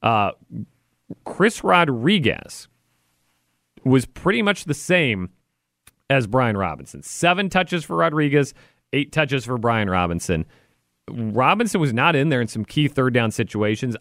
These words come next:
I don't know if something was going on. Maybe something was going on. But Brian Robinson, eight touches, is not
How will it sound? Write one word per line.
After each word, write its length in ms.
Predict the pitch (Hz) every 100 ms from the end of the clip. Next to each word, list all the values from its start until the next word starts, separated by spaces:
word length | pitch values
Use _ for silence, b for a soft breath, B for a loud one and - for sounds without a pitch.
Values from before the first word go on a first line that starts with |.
| -
I 140 | 196
don't 180 | 233 180
know 140 | 160
if 60 | 147
something 340 | 156 139 139
was 140 | 131 113
going 240 | 123 117
on. 340 | 113 113 110 110 b b -
Maybe 220 | 127 143
something 300 | 151 127 120
was 140 | 110
going 240 | - 98 92
on. 220 | 85 78
But 220 | 92 80
Brian 260 | 120 143 127
Robinson, 480 | 120 123 117 -
eight 240 | 95 110 -
touches, 400 | 139 135 110 90
is 160 | 92
not 460 | 90 107 117 113 -